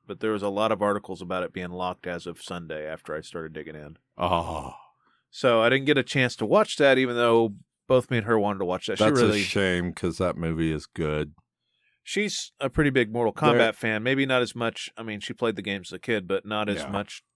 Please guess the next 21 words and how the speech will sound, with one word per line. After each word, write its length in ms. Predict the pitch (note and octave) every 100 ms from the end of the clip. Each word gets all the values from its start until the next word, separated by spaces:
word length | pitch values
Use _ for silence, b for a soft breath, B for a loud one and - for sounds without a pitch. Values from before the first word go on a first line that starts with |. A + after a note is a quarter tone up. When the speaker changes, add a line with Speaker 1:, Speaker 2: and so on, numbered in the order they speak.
| _
Speaker 1:
just 280 | A#2+ A2+ -
the 80 | G2+
games, 300 | G#2+ G#2 F#2+
but 180 | G#2
the 100 | -
lore. 360 | F2+ F#2+ G2+ A2 _ _ _ _ _ _ _ -
And 400 | G2+ G2 G2 G2
she 180 | - B2
was 180 | A2 A2+
really, 280 | A#2+ A2+
wa-, 200 | G#2+ A2+ - _
you 120 | E3+
know, 240 | A2 F#2+ G#2
like, 300 | F#2 - -
she 200 | - B2
has 260 | C#3 C#3
a 60 | C#3+
pretty 280 | - D#3 C#3+
good 160 | C#3
working 340 | C3 C3+ - A2+
knowledge 560 | A#2+ A#2 A2 A2 -